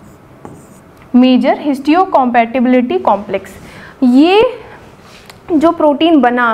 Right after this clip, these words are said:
अब ये help करेगा T lymphocytes को, T lymphocytes को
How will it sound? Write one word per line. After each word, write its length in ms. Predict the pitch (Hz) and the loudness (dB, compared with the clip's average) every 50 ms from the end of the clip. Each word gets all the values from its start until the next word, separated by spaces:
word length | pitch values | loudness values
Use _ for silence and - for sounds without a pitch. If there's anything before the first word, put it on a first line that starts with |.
| 233 | -2
अब 160 | 302 392 - - - - - - - | -4 -4 -6 -12 -20 -20 -16 -8 -2
ये 220 | 254 269 330 381 415 | 0 2 2 2 2
help 300 | 370 381 339 359 359 - | 2 2 0 0 0 -2
करेगा 320 | 339 311 277 277 262 320 403 | 0 0 0 2 2 0 0
T 400 | 392 - - - 320 339 339 330 | -2 -2 -2 0 0 2 2 2
lymphocytes 640 | 330 311 294 302 277 277 277 277 226 247 208 - | 2 0 0 0 -2 -2 -2 -2 -2 -2 -2 -4
को, 360 | - - - 277 381 480 - - - - - - - - - - - - - - - - - - - - - | -8 -6 -4 -4 -4 -4 -6 -12 -20 -20 -20 -20 -20 -20 -20 -20 -20 -20 -20 -20 -20 -20 -20 -20 -14 -4 0
T 200 | 285 285 285 277 | 2 2 4 4
lymphocytes 580 | 269 254 233 240 240 240 240 226 220 220 226 | 2 2 0 0 -2 -4 -4 -4 -6 -6 -8
को 240 | - - 302 339 - | -6 -4 -4 -4 -4